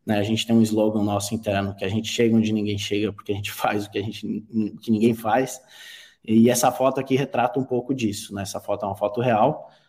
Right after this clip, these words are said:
de uma solução nossa, o aplicativo chegando lá na ponta, na, num, num, num, num domicílio da zona rural, a gente vê os cabritinhos ali, ali no, no fundo, mas essa é a realidade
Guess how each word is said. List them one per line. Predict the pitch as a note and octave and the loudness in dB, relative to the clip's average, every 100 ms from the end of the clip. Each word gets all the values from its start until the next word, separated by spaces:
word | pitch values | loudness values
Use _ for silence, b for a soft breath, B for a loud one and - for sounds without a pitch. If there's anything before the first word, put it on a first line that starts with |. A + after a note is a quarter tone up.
| B | B
de | - | -8
uma | G2+ G#2+ | -4 -2
solução | G#2 - G#2+ G#2 A#2 | -2 0 0 0 2
nossa, | A2 G#2+ D3 - | 4 4 2 -2
o | |
aplicativo | - A2 G#2+ G#2 A2+ | -8 -8 -8 -4 -4
chegando | A2 G#2+ A2+ G#2 | -2 -2 0 2
lá | G#2+ | 2
na | D3+ | 0
ponta, | D3+ A#2+ B2+ D#3+ C3 | -2 -2 0 -2 -2
na, | A2+ G2+ G2+ | 0 0 -4
num, | G#2 G2+ - | -4 -6 -6
num, | A2 G#2 G2+ - | -6 -6 -10 -12
num, | - G#2+ F#2+ - _ _ _ _ - | -10 -8 -8 -12 _ _ _ _ -2
num | A#2+ | 2
domicílio | A2+ A#2 A2+ A2+ A2 | 4 6 4 2 2
da | G#2+ | 2
zona | A2 A#2 | 2 0
rural, | A2+ G2+ G2 C#3 C#3 B B B | 0 0 2 2 0 B B B
a | - | -8
gente | G2+ A2+ G#2 | -2 -2 -2
vê | A2 | -2
os | A2+ | -2
cabritinhos | - B2+ A2+ A2 - A#2 A2 | -2 -2 -2 -4 0 0 2
ali, | A2 A2 A2 B B B | 2 0 0 B B B
ali | G2 A2+ | -2 0
no, | A2 A2 | 0 -2
no | A2+ | -6
fundo, | A2+ A#2 C3 E3 | -4 -2 0 0
mas | D3 B2 | 0 2
essa | B2 C3 E3 | 2 2 2
é | |
a | |
realidade | D3+ D3+ D#3 C3+ C#3 C#3+ | 2 0 0 0 0 -4